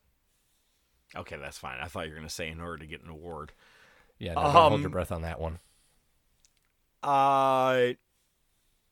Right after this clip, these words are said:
Speaker 1: I very seldomly do a good job at impersonations, okay? But I'm gonna try my hardest right now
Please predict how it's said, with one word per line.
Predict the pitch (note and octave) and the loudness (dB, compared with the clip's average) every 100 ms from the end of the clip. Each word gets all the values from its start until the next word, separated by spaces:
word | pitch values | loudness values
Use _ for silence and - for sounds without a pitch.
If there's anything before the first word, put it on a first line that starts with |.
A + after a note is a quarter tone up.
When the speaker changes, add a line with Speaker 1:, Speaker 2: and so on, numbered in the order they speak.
| _ - | _ 2
Speaker 1:
I | C3 | 4
very | A#2 G#2+ A#2 B2+ | 4 0 0 0
seldomly | A#2+ C3 A#2+ A#2 A2 G#2 | 0 0 -2 -2 -4 -4
do | G2 | -4
a | F#2 | -4
good | F#2+ E2 | -6 -6
job | F#2 F2 E2+ E2+ | -4 -2 -2 -4
at | E2+ D#2+ - | -6 -8 -10
impersonations, | F2 D#2+ E2+ D#2+ D#2+ D2 - B1 C#2 | -14 -12 -12 -10 -12 -12 -14 -18 -18
okay? | D#2 D2 | -14 -12
But | D#2 D#2 | -12 -12
I'm | D2+ | -10
gonna | D#2 | -12
try | - E2+ D#2+ | -12 -10 -10
my | D2+ C#2 | -10 -10
hardest | D#2+ F2 G2 - | -8 -8 -8 -6
right | C3 | -6
now | C#3 B2 G#2 A#2 | 0 2 2 0